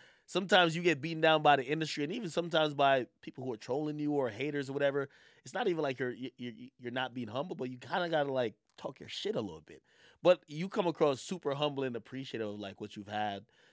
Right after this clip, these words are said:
and everything you've done. And I, and I think that's, that, that's gonna bring you a long way if you ask me.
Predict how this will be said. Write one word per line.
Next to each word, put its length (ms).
and 200
everything 280
you've 160
done. 340
And 100
I, 40
and 100
I 60
think 180
that's, 200
that, 260
that's 140
gonna 120
bring 160
you 60
a 20
long 240
way 140
if 100
you 80
ask 200
me. 200